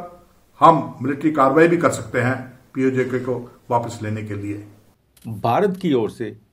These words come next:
Speaker 2: ये सब जो कुछ दर्शाया जा रहा है, क्या आप ये नहीं समझते ये पाकिस्तान को एक सीधी चेतावनी है?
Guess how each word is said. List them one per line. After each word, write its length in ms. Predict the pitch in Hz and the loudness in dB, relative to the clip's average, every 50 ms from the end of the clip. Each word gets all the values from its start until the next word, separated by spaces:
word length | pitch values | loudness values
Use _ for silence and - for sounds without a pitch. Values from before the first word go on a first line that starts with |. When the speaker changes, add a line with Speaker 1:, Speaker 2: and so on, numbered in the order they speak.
| _ _ _ _ _ _ _ _ _ _ _ _ - | _ _ _ _ _ _ _ _ _ _ _ _ -4
Speaker 2:
ये 120 | 165 190 | -2 -2
सब 440 | 185 185 - - - 226 226 196 165 | -2 -2 -6 -8 -4 -2 -2 -2 -2
जो 140 | 139 156 170 | 0 0 -2
कुछ 180 | 170 170 156 135 | 0 -2 -6 -8
दर्शाया 380 | 123 120 - - 117 107 104 104 | -8 -8 -10 -8 -8 -6 -6 -6
जा 160 | 101 104 92 | -6 -8 -10
रहा 160 | 92 95 104 | -8 -10 -10
है, 160 | 143 190 202 - _ _ _ _ _ _ _ _ _ _ _ _ _ _ _ _ _ _ _ | -10 -12 -14 -18 _ _ _ _ _ _ _ _ _ _ _ _ _ _ _ _ _ _ _
क्या 140 | 196 202 208 | 0 0 0
आप 140 | 202 180 - 170 | 0 -2 -6 -10
ये 280 | 147 139 143 165 196 | -12 -4 0 2 2
नहीं 120 | 214 240 214 | 2 2 -2
समझते 440 | 180 - 196 196 196 185 185 214 196 196 - - _ _ _ _ _ _ _ _ 170 | -2 -4 -2 0 -2 -2 -2 -4 -6 -6 -8 -16 _ _ _ _ _ _ _ _ -4
ये 60 | 170 170 - | -4 -4 0
पाकिस्तान 760 | - 190 196 190 196 202 180 - - 185 170 175 185 185 180 | 0 -2 0 0 -2 -4 -4 -4 -4 -2 -2 0 0 0 -2
को 160 | 180 180 175 | 0 0 -2
एक 140 | 175 175 - | -2 -2 -4
सीधी 400 | - - - 180 175 170 185 180 | -12 -8 -4 -4 -2 0 0 -2
चेतावनी 600 | 180 - - 135 - 151 143 147 151 170 160 135 | -2 -2 -4 0 2 2 2 2 2 2 0 0
है? 180 | 101 92 - | -2 -4 -12